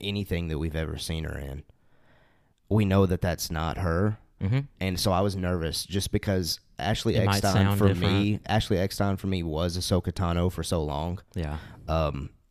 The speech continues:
Speaker 1: but Rosario, I felt like the voice is very honestly kinda close for me. Like, it was almost matched up perfectly.
Speaker 2: Yeah.
Speaker 1: So props to her. I, I have a feeling that Rosario probably put some work in on that.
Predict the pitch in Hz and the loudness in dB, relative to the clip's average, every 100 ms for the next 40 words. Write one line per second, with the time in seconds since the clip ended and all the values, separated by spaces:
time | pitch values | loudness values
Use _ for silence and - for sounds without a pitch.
0 | _ _ _ - 107 101 110 113 113 143 | _ _ _ -2 2 2 2 2 2 2
1 | 180 120 101 113 76 101 80 - 101 101 | 4 4 4 2 2 0 -2 -8 -4 -4
2 | 95 107 151 - 98 85 101 127 101 95 | 0 0 0 0 -2 0 4 4 4 2
3 | 135 - 123 - - 113 104 - 110 156 | 2 2 -2 -2 0 0 0 4 4 4
4 | - - 90 85 76 - - - 95 90 | -2 -6 -4 -2 -4 -8 -10 -2 -2 0
5 | 104 120 - 87 123 120 90 - - 92 | -2 -4 -4 0 4 4 2 -2 -4 -2
6 | 90 - - 87 - 101 104 90 80 76 | -2 -2 -2 0 0 -2 -2 -6 -6 -8
7 | - 82 104 123 92 107 143 143 - 90 | -8 -6 -4 -2 2 2 2 0 -2 -4
8 | 87 80 62 - 107 110 92 98 92 80 | -2 -2 -4 -2 -2 -2 -2 -4 -2 -4
9 | 71 87 87 85 82 76 - 87 85 82 | -4 -4 -2 -2 -2 -2 0 0 0 0
10 | 85 - 80 82 78 78 78 78 73 80 | -2 -2 -2 0 -2 -4 -4 -4 -4 -4
11 | 78 - | -4 -8